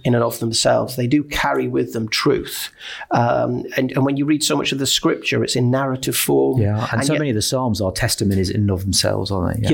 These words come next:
Speaker 1: Yeah, that's
Speaker 2: Yeah.
Speaker 1: right. And, and yet there is deep, deep truth
Speaker 2: Yeah.
Speaker 1: within these stories. So.
Speaker 2: Yeah. Tell us a little bit mo-,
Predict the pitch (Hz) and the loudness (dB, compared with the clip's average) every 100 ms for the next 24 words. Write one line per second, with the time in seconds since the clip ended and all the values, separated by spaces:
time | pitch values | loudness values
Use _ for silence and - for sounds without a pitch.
0 | 147 143 147 - - 139 139 135 131 143 | 0 -2 -4 -2 0 -2 -2 -2 -2 0
1 | 139 143 143 139 131 156 156 - 139 139 | 0 -2 -2 -4 -2 -2 -2 0 -2 0
2 | - - - - - 95 82 113 113 104 | 0 2 2 -2 -2 2 2 2 2 2
3 | 104 - - 87 - - - 92 95 - | 0 0 0 0 0 -2 0 0 0 -2
4 | - - - - - 247 247 202 165 135 | -6 -6 -8 -6 0 2 2 2 2 0
5 | 123 | -2